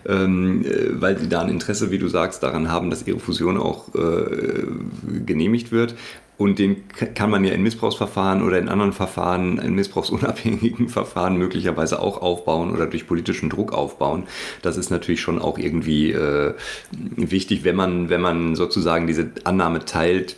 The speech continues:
man muss schon irgendwie mit den Unternehmen ins Gespräch kommen. Und ich möchte noch einen anderen Punkt,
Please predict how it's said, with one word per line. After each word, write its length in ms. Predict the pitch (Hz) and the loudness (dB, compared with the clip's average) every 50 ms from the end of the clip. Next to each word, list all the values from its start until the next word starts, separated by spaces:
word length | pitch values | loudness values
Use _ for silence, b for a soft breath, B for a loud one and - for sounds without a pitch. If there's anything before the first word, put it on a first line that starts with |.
| - - | -6 -2
man 160 | 87 82 80 | 0 0 2
muss 240 | 82 90 95 - - | 2 2 0 -2 -2
schon 220 | - 95 85 82 | -2 -2 -2 0
irgendwie 280 | - 82 82 82 82 82 | 0 0 0 0 0 0
mit 180 | 82 80 - | 0 0 0
den 100 | 80 80 | -2 -2
Unternehmen 560 | 82 82 82 82 78 80 82 85 82 80 80 | -2 -2 0 0 2 2 2 2 2 0 0
ins 480 | - 73 73 - - - - - - - | 0 -2 -4 -4 -6 -8 -6 -6 -6 -6
Gespräch 460 | - 69 - - - 82 85 90 - | -6 -8 -8 -4 -2 -2 -2 -2 -2
kommen. 260 | - - 71 69 67 64 B B B B B B | -4 -4 -2 -2 -4 -6 B B B B B B
Und 120 | - 92 92 | -2 -2 0
ich 80 | - | 0
möchte 200 | 92 98 98 - | 0 -2 0 0
noch 140 | 104 90 80 | -2 -2 0
einen 220 | - 87 92 90 | -2 -2 -2 0
anderen 300 | - - 101 107 110 104 | 0 0 2 2 2 0
Punkt, 340 | - - 107 107 104 104 B | 0 -2 -2 -2 -2 -4 B